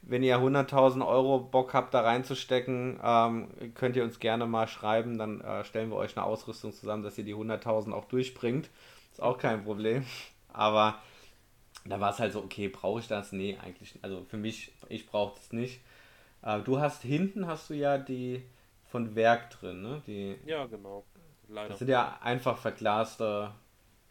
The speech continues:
Speaker 2: Genau.
Speaker 1: Ac-, auch Acrylglas? Oder ist das normales
Speaker 2: Nee,
Speaker 1: Glas?
Speaker 2: das
Speaker 1: Auch
Speaker 2: ist,
Speaker 1: Acryl?
Speaker 2: das ist, äh, Sicherheitsglas. Ganz
Speaker 1: Ah,
Speaker 2: normales
Speaker 1: Sicher-,
Speaker 2: Sicherheitsglas,
Speaker 1: okay.
Speaker 2: ne? Ähm,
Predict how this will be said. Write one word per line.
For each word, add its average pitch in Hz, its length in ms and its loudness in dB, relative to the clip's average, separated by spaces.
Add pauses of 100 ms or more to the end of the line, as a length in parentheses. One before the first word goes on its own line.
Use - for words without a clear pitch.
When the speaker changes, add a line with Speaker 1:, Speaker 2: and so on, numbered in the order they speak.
(140)
Speaker 2:
Genau. 107 320 -10 (100)
Speaker 1:
Ac-, 110 200 -6
auch 120 260 0
Acrylglas? 185 960 -4
Oder 127 160 -4
ist 127 100 -10
das 127 120 -6
normales 117 340 -2
Speaker 2:
Nee, 156 60 -4
Speaker 1:
Glas? 170 140 -6
Speaker 2:
das - 160 -4
Speaker 1:
Auch - 0 -
Speaker 2:
ist, - 280 -10
Speaker 1:
Acryl? - 120 -10
Speaker 2:
das 160 180 -10
ist, 160 280 -14
äh, 143 400 -6
Sicherheitsglas. 98 680 -10 (260)
Ganz 131 260 -14
Speaker 1:
Ah, 120 40 -8
Speaker 2:
normales 117 240 -4
Speaker 1:
Sicher-, 104 240 -14
Speaker 2:
Sicherheitsglas, - 440 -16
Speaker 1:
okay. - 0 -
Speaker 2:
ne? 117 180 -16 (760)
Ähm, 113 440 -8